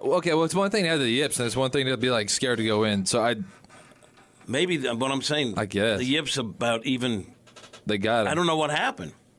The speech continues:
Speaker 1: And, uh, at the later deadline that year, you got John Axford, who I'm a fan of.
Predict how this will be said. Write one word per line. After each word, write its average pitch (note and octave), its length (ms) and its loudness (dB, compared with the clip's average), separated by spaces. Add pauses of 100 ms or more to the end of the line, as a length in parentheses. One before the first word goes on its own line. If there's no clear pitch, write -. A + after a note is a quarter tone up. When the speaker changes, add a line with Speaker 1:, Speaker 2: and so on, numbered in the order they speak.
(460)
Speaker 1:
And, D3 460 2 (600)
uh, A2 60 2
at A#2 280 2
the B2 100 0
later D3 240 2
deadline A2+ 340 0
that A2 120 2
year, A2 120 2
you A2 140 2
got A#2+ 220 0
John C3 300 0
Axford, A#2+ 460 0
who G#2+ 100 2
I'm A2+ 180 0
a G2+ 40 0
fan G2 300 0
of. F#2+ 160 0